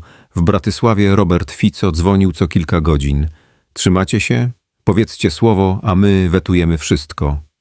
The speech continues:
W Pradze Petr Fiala kazał przygotować trzy warianty oświadczeń. W Bukareszcie prezydent Johannis zwołał naradę kryzysową.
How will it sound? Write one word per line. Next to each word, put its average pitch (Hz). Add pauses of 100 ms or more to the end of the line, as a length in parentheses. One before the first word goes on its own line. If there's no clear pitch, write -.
(1120)
W -
Pradze 82
Petr -
Fiala 87
kazał 90
przygotować 87
trzy -
warianty 87
oświadczeń. 78 (440)
W 78
Bukareszcie 92
prezydent 87
Johannis 101
zwołał 90
naradę 87
kryzysową. 78